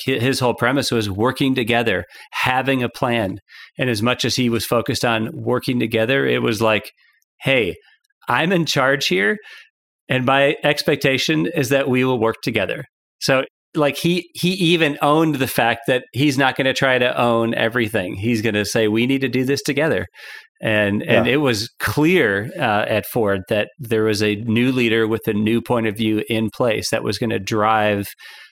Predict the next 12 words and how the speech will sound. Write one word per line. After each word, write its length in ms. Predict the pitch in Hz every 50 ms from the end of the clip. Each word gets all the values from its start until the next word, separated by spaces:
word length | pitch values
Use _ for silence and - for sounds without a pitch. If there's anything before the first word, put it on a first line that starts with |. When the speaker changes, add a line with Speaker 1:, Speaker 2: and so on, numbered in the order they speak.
| _ _ -
Speaker 1:
a 80 | 120 113 - -
culture, 640 | 139 - 139 143 151 - - - 107 95 117 107 - _ _ _ _ _ _ _ - _ _ _ _ _ _ _ _ _ - 110
and 100 | 107 98
he 160 | 85 123 139
just 220 | 123 107 90 -
stepped 400 | - - - - 127 117 - -
into 260 | 117 110 107 110 104
it. 120 | 101 - - - _ _ _ _ _ _ _ _ _ - - - _ _ -
Speaker 2:
Yep. 240 | 107 101 98 101 - - _ _ _ _ - -
Speaker 1:
Yeah. 240 | 123 120 113 101 87 - _ _ _ _ _ _ _ _ _ _ _ -
Speaker 2:
And 200 | - 113 113 117
I, 140 | 117 113